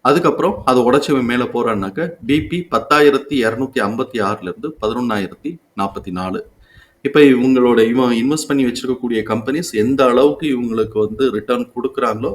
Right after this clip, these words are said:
அதை பேஸ் பண்ணி இது மேல ஏறும். அதே மாதிரி அவங்களுடைய இ வி வேல்யூ ஏறும்போது, இவங்களோட இ வி வேல்யூ ஏறும்போது அப்பவும் மேல ஏறுறதுக்கான வாய்ப்பு இருக்குங்கிறத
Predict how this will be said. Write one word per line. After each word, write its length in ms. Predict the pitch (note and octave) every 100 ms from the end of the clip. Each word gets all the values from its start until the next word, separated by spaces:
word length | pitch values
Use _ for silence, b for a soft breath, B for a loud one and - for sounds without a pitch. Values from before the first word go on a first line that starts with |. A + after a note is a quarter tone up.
| -
அதை 280 | F#2+ G2+ F#2+
பேஸ் 340 | A2 C3+ C#3 -
பண்ணி 360 | A#2 D3 F3+ B2+
இது 160 | G#2
மேல 300 | G2+ A2 A2
ஏறும். 440 | G2+ G2+ G#2+ C#3 - b b b b -
அதே 380 | G2+ A2 C#3+
மாதிரி 400 | D#3 C3 A2 E3
அவங்களுடைய 640 | - G#2+ B2+ D#3 D3 C3 A#2+ A2+
இ 180 | B2+ D#3
வி 100 | D3+
வேல்யூ 400 | A#2+ A#2+ C3 B2+
ஏறும்போது, 500 | A2 A#2+ B2 B2+ E3+
இவங்களோட 400 | E3+ C#3 D3 C#3
இ 220 | B2 A#2 B2+
வி 100 | B2+
வேல்யூ 340 | A2+ G#2+ A#2 A#2
ஏறும்போது 680 | A2 A#2 A2 G#2+ A2 G3 b b b -
அப்பவும் 340 | A2 D3+ D#3 D#3+
மேல 220 | B2+ A#2+
ஏறுறதுக்கான 680 | G#2+ A2 A2 G#2 G#2+ G2 F#2
வாய்ப்பு 340 | G2+ G#2 G2+
இருக்குங்கிறத 560 | G2 F#2+ F#2+ - F3